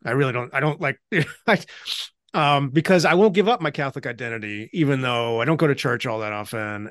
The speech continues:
and I disagree a lot with what the church's teachings are, uh, on a lot of these topics that really you address in your book, Catholic Identity. Um,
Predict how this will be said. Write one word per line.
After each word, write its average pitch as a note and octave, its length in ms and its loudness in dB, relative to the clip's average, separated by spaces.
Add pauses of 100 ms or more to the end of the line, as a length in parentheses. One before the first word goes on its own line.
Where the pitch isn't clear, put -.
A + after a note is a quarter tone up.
and G#2+ 200 -4
I G#2+ 120 -4
disagree C3 380 0
a A#2 60 0
lot A2 240 -4
with A#2 320 -8 (380)
what C3 240 -4
the B2 80 -6
church's B2+ 340 -2
teachings C#3 500 0
are, A#2 460 -4
uh, C3+ 140 -8
on C3 240 -4
a - 20 -4
lot D3+ 160 4
of E3+ 60 6
these D3+ 160 4
topics D#3 400 0
that B2+ 280 -2
really D3 380 0
you C#3 320 -2
address A#2 640 -2 (460)
in B2+ 200 -6
your A2+ 120 -2
book, A2+ 260 -6
Catholic A#2+ 400 -4
Identity. G2+ 540 -6 (360)
Um, A#2 440 -6